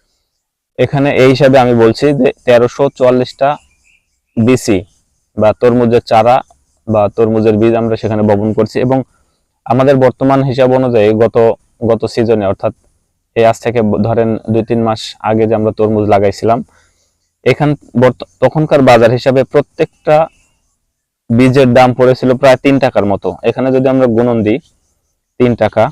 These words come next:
তাহলে দেখা যাচ্ছে চার হাজার বত্রিশ টাকা আসে শুধুমাত্র বীজে। আচ্ছা, এটা নোট করে রাখবেন, পয়েন্টটা একটু খেয়াল করবেন,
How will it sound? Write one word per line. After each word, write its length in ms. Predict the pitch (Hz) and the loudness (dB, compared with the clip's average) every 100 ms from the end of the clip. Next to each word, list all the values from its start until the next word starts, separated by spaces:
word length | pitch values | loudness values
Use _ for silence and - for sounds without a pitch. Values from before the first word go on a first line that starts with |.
| - _ | -6 _
তাহলে 220 | 120 120 123 | -4 0 2
দেখা 220 | 117 123 | 0 0
যাচ্ছে 220 | 127 - | -4 -6
চার 260 | 131 - 120 | -8 -2 -2
হাজার 320 | 117 120 127 123 | 0 0 0 0
বত্রিশ 520 | 104 117 _ 120 123 - | 0 -2 _ -4 -4 -4
টাকা 200 | 117 117 | -4 -2
আসে 160 | 117 123 | -4 -4
শুধুমাত্র 460 | 113 113 117 - 110 | -2 -2 -2 -2 0
বীজে। 300 | 117 104 98 - _ _ _ _ _ _ _ _ _ _ _ _ _ _ _ | 0 0 -4 -8 _ _ _ _ _ _ _ _ _ _ _ _ _ _ _
আচ্ছা, 240 | 104 - 98 - - | -10 -6 -6 -6 -4
এটা 300 | 127 131 147 139 - _ _ - - 117 - - | -4 2 4 2 -2 _ _ -14 -10 -10 -12 -6
নোট 220 | 123 131 127 | -2 0 0
করে 180 | 127 117 | 0 2
রাখবেন, 280 | 107 107 113 120 | 2 2 -2 0
পয়েন্টটা 340 | 120 123 127 123 | 0 0 0 0
একটু 160 | 120 | -2
খেয়াল 220 | 117 127 120 | -4 -2 -2
করবেন, 300 | 110 107 | -2 0